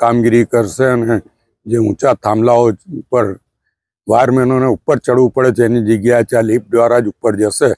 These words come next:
અને કામગીરી કરી શકશે. એટલે હું નગરપાલિકાના પ્રમુખ અને એમની ટીમને પણ અભિનંદન આપું. ચીફ ઓફિસર અને એમના સ્ટાફ દ્વારા આ ગ્રાન્ટો લેવા માટે જે મહેનત કરવામાં આવી છે અને ગુજરાત સરકાર દ્વારા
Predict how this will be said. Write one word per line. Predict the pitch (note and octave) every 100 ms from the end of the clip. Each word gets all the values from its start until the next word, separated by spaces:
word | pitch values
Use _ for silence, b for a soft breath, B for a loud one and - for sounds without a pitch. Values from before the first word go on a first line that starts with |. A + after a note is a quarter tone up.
| _ _ _ -
અને | A#2+
કામગીરી | - A2 A2 A2 A2 -
કરી | A#2 -
શકશે. | G2 - F#2 - _ _ _
એટલે | A2 G2+
હું | G#2 A2 G2+ E2 - F#2+
નગરપાલિકાના | G2+ A2+ - A#2 A2+ A2 - A2 A2 G#2 -
પ્રમુખ | G#2+ G#2+ A#2 A2
અને | G#2
એમની | G2 G#2 G2
ટીમને | G2 G2+ A#2
પણ | A#2+ A#2+
અભિનંદન | A2+ A2+ B2 A#2 A#2+
આપું. | A#2 - B2 - _ _ _ _ _ _ _ _ _ _ _ -
ચીફ | D3+ C3
ઓફિસર | C3 - - B2 - C3
અને | A#2+ A#2+
એમના | A2+ A2+ A2+
સ્ટાફ | - A2+ A#2+
દ્વારા | A#2+ A#2+ A#2
આ | A2 F2+
ગ્રાન્ટો | A2 A2+ A2+
લેવા | G#2 G#2 G#2+ A2
માટે | G#2 - G2+ F#2 _ _ G2+
જે | G2+
મહેનત | G2 G2 A2+ -
કરવામાં | A2+ A#2 A2+ A2+
આવી | A2 A2 F#2+
છે | A#2 A2+ _ _ _ _ _ _ _ -
અને | A#2 G2+
ગુજરાત | F#2 A#2 A2
સરકાર | - G2+ - B2 A#2+
દ્વારા | A2+ A2 G2